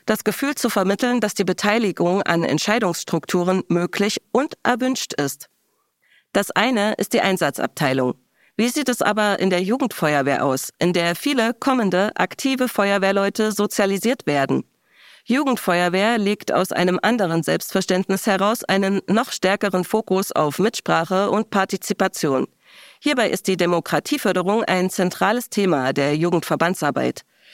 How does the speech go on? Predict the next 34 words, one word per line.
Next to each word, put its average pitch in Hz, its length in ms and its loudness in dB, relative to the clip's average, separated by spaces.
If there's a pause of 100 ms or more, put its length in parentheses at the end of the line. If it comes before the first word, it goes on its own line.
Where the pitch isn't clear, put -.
(200)
Es 233 140 2
ist - 220 -2
gesetzlich 240 520 -2
festgelegt, 190 640 -2
dass 165 300 0
jeder 254 220 2
Jugendverband 202 760 0
in 165 140 0
Deutschland 180 480 0
die 165 100 0
Aufgabe 170 460 0
hat, 190 260 -2 (100)
Jugendliche 208 640 0
zu 156 300 -2
selbstständigen, 170 800 0 (120)
mündigen 233 520 0
und - 240 -2
kritischen 233 500 -2
Bürgern 165 380 0
zu - 140 -2
erziehen. 147 500 0 (580)
Das 190 140 -2
Engagement 208 600 2
geht 202 240 0
also 170 260 0
mit 202 160 0
der 143 120 0
Förderung 185 440 0
der 151 140 0
Persönlichkeitsentwicklung 185 1300 0
hin 285 260 -2
zu 220 300 0
demokratischen 180 920 0
BürgerInnen 175 720 0